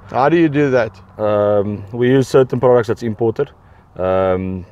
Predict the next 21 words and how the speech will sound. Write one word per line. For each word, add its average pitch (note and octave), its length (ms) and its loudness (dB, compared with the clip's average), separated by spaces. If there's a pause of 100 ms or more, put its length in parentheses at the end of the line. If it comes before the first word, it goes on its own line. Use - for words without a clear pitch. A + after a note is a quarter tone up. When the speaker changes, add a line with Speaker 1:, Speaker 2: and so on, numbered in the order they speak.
(200)
Speaker 2:
technology A2 480 0
that's A2 220 2
in A2+ 240 0
there A2 140 4
that F#2+ 160 2
makes G#2 360 0
the, G2 480 0
the, F#2+ 420 2 (120)
the F#2 160 -2
elements A2+ 480 0
or F#2 100 -4
the F#2+ 80 -2
nutrients A2 400 -2
that's - 160 -2
in A2+ 180 -4
the G#2+ 80 -2
foliar G2+ 500 0 (500)
much G#2+ 260 -2
more G#2+ 220 0
uptakeable. A2+ 500 0 (480)
Um, F2+ 680 -2